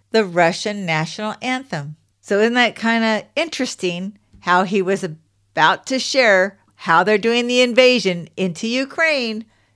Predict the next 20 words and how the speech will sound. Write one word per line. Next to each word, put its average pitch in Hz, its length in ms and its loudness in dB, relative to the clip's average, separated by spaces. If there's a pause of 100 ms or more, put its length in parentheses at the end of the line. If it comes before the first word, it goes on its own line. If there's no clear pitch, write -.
(140)
Everything 185 500 -4
shut 190 360 2
down 156 500 -2
because 302 260 0
he 311 100 0
can't 311 280 -2
say 311 160 0
anything. 226 540 -6
They 294 160 0
are 285 120 4
murdering 262 840 -2 (360)
innocent 277 600 -2 (200)
people 233 680 -4 (300)
by 226 200 6
the 247 140 2
thousands. 233 840 2 (220)
I 220 140 4
will 226 200 -2
never 220 400 0
forget, 226 680 0